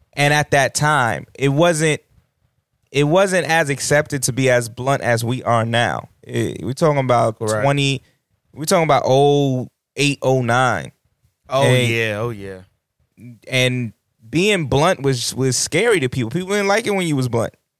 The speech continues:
Speaker 1: You know, now we're in this space where social media, Donald Trump, and everything in between has made it a lot more accept-, podcasting has made it a lot more acceptable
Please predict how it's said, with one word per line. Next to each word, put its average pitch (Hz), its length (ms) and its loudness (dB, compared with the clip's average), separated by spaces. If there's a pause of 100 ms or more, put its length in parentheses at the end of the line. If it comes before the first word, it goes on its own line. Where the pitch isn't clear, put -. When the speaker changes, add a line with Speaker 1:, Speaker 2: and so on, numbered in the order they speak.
(300)
Speaker 1:
You 123 80 -16
know, 131 160 0
now 156 240 2
we're 196 160 2
in 175 60 -2
this 156 140 -2
space 170 380 -2
where 139 420 2 (100)
social 160 420 -2
media, 156 540 2 (420)
Donald 151 380 2
Trump, 156 440 0
and 117 140 0
everything 147 400 0
in 139 120 0
between 151 520 -2
has 127 260 0
made 131 240 0
it 123 120 2
a 113 60 2
lot 120 360 2
more 127 380 0 (460)
accept-, 139 500 0
podcasting 135 760 0
has 131 160 0
made 127 160 2
it 127 60 2
a 120 60 2
lot 131 260 2
more 139 180 0
acceptable 127 640 0